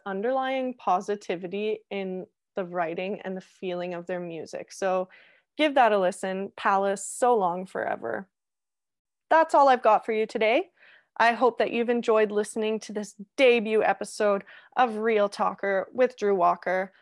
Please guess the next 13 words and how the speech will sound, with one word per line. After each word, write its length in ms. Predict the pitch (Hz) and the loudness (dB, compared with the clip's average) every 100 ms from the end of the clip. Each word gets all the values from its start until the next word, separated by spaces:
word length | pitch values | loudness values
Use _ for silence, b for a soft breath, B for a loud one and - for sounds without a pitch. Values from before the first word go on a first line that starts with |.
| b _ | b _
Like 180 | 240 233 | 0 0
I 60 | 247 | 0
said 240 | - 233 | 0 0
at 140 | 233 | 0
the 80 | 233 | -4
beginning 360 | 220 220 226 220 | -4 -2 -2 -2
of 140 | 214 | -2
the 120 | 214 | 0
episode, 520 | - 220 - 214 214 202 | 0 -4 -4 0 0 -2
if 180 | 240 277 | -6 -4
you 140 | 262 | -2
enjoyed 440 | 226 208 196 196 196 | -2 -2 0 0 2
it, 220 | 196 | 0